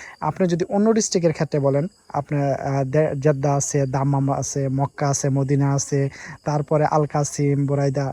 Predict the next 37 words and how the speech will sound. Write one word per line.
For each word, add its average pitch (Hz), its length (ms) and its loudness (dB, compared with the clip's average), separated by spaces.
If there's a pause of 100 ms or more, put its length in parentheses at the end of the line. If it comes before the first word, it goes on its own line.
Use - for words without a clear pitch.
(120)
এই 202 300 2
ডিস্ট্রিক্টের 170 600 2 (320)
প্রাইসগুলো 147 440 2
কিন্তু 165 280 -2
কি 196 200 -4
এক 190 220 2
না, 127 180 -2 (580)
এটা 175 220 6
ভাতার 151 320 4
সাথে 180 260 2
কিন্তু 175 300 0
আবার 160 200 4
মিলে 139 260 4
না। - 120 -10 (300)
কারণ 151 260 2
সবচেয়ে - 520 2
কম 185 220 8
যদি 165 220 4
বলি, 160 220 4
সৌদি 151 300 4
আরব 147 240 4
রিয়াদ 147 380 2 (300)
সবচেয়ে - 400 2
কমের 165 280 4
মধ্যে 170 260 2
স্বর্ণটা 147 420 0
পাওয়া 139 320 2
যায়। 120 160 -4
আর 135 260 -4
এইগুলো 170 540 2
কিন্তু 170 240 2
আমরা 156 140 2
প্রতিনিয়ত 190 560 4
ভিডিওগুলো 147 500 4
দিয়ে 139 220 0
থাকি 143 260 -2
আপনাদেরকে, 135 520 -2